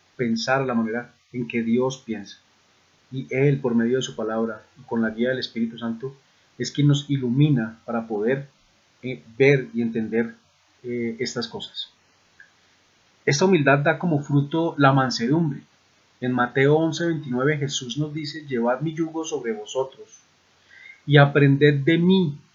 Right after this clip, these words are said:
que soy manso y humilde de corazón, y hallaréis descanso para vuestras almas". Reflejamos esto,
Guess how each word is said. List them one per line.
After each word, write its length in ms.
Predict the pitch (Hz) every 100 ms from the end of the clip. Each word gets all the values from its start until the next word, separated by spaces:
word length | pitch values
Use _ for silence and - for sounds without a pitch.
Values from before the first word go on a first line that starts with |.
| _ _
que 120 | - 120
soy 260 | 123 123
manso 540 | 127 139 139 139 143 139
y 100 | 120
humilde 340 | 110 110 117
de 140 | 123
corazón, 480 | 113 104 101 113 113 -
y 60 | 110
hallaréis 380 | 110 110 113
descanso 720 | 127 120 - 135 131 - 147 143 _ _ -
para 220 | 113 110
vuestras 600 | 107 117 139 139 127 -
almas". 540 | - 113 101 95 - - _ _ _ _ _ _
Reflejamos 720 | 113 113 113 95 113 135 135
esto, 320 | 131 113 -